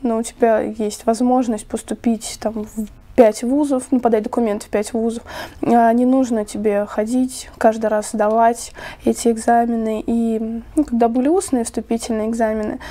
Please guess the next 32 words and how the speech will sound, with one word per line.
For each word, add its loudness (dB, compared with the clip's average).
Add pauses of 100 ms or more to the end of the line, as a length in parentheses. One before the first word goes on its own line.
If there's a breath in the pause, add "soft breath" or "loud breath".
(160 loud breath)
то -2
есть -2
у 0
тебя 0
не 4
было 2
возможности -2 (280)
поступить 0
в -10
какой-либо 0
другой -2
вуз. -6
Ты -2
один 0
выбрал, 0
всё, -6
поступил, 0
значит, -2
поступил, -2
нет, -2
ну, -6
увы. -2 (560 loud breath)
А 4
здесь 0
у -18
тебя 2
больше 0
возможностей. -2 (300 loud breath)
Ну 6
и 2
те, 2
кто 2